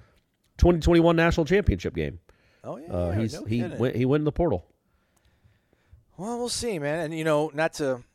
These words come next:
Speaker 2: I mean, they've, they're dealing with off-field, you know, sorrow and tragedy right now,
Speaker 1: Yeah,
Speaker 2: too.
Speaker 1: they
Speaker 2: I don't
Speaker 1: are.
Speaker 2: know. That's gonna be something they're gonna have to process, and, um, not something you can really flip the page on quickly. So we'll see how it goes. And again, yeah, the quarterback situation.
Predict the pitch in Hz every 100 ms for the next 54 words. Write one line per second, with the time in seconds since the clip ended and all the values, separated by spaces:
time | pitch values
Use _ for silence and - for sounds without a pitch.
0 | - 156 165 180 175 196 143 175 175 170
1 | 160 - 147 160 - 170 165 117 _ _
2 | 156 147 104 101 104 - - 151 170 208
3 | 131 120 117 151 185 147 127 117 113 110
4 | 120 101 - 123 135 139 - 123 - -
5 | 147 127 135 120 123 120 - - 123 113
6 | - 120 127 - 98 95 _ _ _ _
7 | - 110 104 104 120 - 123 110 117 110
8 | - 135 - - 123 127 113 90 - 139
9 | - 95 - 92 127 147 139 90 87 135
10 | 139 110 107 127 147 139 - 156 160 156
11 | - 165 - 170 170 165 185 170